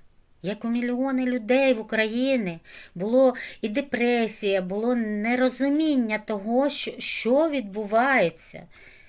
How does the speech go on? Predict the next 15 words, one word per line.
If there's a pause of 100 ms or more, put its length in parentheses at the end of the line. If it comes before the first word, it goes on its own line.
що
воно
таке. (680)
Ну,
ми
розуміли
одне, (1040)
що
війна — (1500)
це
голод, (1700)
тому
що
немає
роботи.